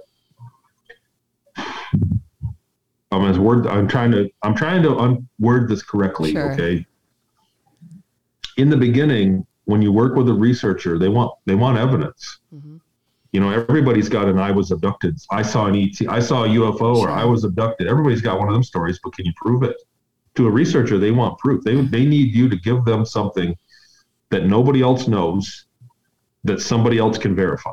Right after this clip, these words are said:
Speaker 2: Mm-hmm.
Speaker 1: So if you get what I mean, like, they want you to say, say something that nobody knows about except for their other insiders. And what proved my story was that,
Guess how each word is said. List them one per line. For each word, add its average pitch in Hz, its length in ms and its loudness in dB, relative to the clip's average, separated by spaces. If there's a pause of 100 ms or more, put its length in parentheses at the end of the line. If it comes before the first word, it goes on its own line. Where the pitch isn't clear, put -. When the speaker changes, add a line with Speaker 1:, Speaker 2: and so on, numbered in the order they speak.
Speaker 2:
Mm-hmm. 139 280 -8 (160)
Speaker 1:
So 95 640 0
if 104 160 -2
you 104 60 0
get 107 160 0
what 101 100 0
I 92 40 0
mean, 87 280 0
like, 87 200 -6
they 117 100 0
want 131 300 2
you 117 100 4
to 110 100 -4
say, 113 220 0
say 110 220 -2
something 104 320 0
that 85 160 -2
nobody 139 240 2
knows 135 240 2
about 107 280 0 (300)
except 113 300 -2
for 113 100 0
their 107 140 2
other 113 220 2
insiders. 80 680 -4 (560)
And 98 320 0
what 107 220 0
proved 135 360 0
my 113 160 0
story 110 540 0
was 90 300 -2
that, 87 340 -4